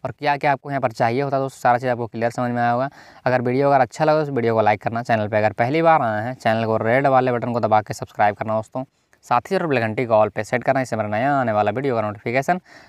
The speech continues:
सबसे पहले आपको देखने को मिलेगा। दोस्तों, इस तरह कंटेंट आपको यहाँ पर देखने को मिलता है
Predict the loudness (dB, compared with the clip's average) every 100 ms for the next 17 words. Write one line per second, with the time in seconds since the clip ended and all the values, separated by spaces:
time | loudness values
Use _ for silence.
0 | _ -2 -2 0 0 4 2 2 -2 -4
1 | -4 -6 -2 0 0 0 -6 -10 -6 -2
2 | -2 -2 -2 0 0 -2 -4 -4 -2 -2
3 | -2 -4 -4 -4 0 0 0